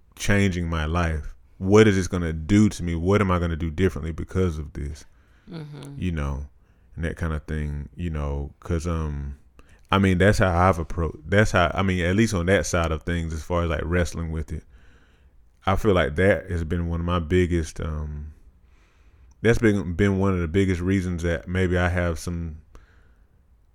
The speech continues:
Speaker 1: some growth that I haven't experienced over many, many years. You know, it's not, it's not for a lack of knowledge. It's just a lack of really, really, really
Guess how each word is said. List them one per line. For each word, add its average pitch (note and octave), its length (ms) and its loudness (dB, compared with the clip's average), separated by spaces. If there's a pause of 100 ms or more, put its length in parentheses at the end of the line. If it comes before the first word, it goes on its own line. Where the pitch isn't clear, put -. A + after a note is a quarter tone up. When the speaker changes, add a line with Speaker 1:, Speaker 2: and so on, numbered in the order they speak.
(220)
Speaker 1:
some F2+ 420 -4 (420)
growth G2+ 520 4
that F2 120 0
I F2 120 2
haven't E2+ 260 0
experienced E2+ 560 -4
over D#2+ 180 -4
many, E2+ 260 -2
many D#2+ 260 -4
years. D#2+ 580 -2
You F2 120 -4
know, D2+ 400 -4
it's F2 180 -4
not, F#2+ 320 0
it's E2 200 -4
not F#2 200 -2
for E2+ 180 -2
a D#2 40 -2
lack E2+ 280 -2
of D#2 120 -6
knowledge. E2 540 -4 (720)
It's E2+ 200 -2
just F2+ 260 -4
a D#2+ 60 -2
lack E2+ 320 -2
of D2+ 380 -6 (1300)
really, G2+ 440 4
really, F2+ 360 2
really F2+ 640 0